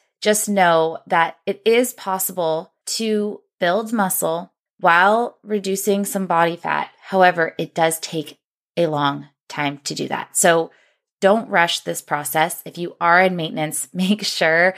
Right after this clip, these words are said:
or you do have a body recomposition goal, make sure that you are spending ample time there and you're not rushing right back into a deficit because that's where you're comfortable.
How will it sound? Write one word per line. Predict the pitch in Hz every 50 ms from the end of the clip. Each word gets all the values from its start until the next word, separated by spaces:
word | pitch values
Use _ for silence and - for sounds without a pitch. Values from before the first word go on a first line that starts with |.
| - - - - -
or | - 190
you | 185 180 175 165
do | 180 185 185
have | 175 175 175 170 175
a | 165 156 147 - _
body | - 151 151 151 151
recomposition | 147 151 147 - 151 147 147 147 143 143 143 - 151 147
goal, | 135 147 143 139 143 160 - _ _ _ _ _ _ _ _ -
make | 202 208 208 196
sure | - - 226 214 208
that | 208 196 -
you | 190 190 180
are | - 185 190
spending | - - - - 170 165 165 160 165 165 165 165 165 131 - _ _ 165
ample | 160 165 170 170 170 - 175 175 175 185
time | - - - - 147 147 151 151
there | 165 190 208 233 - -
and | 185 180
you're | 180 180
not | 180 175 185 - 180
rushing | 170 160 156 - - 170 170 160 160
right | 156 151 156 -
back | 156 147 147 - -
into | - 151 143 131 - - 147 147 147 147 -
a | - 131
deficit | - 143 - - - - 196 190 - -
because | 185 - - 160 151 147
that's | - 151 147 - -
where | 151 147
you're | 143 143 -
comfortable. | - - - - - - - - - - 190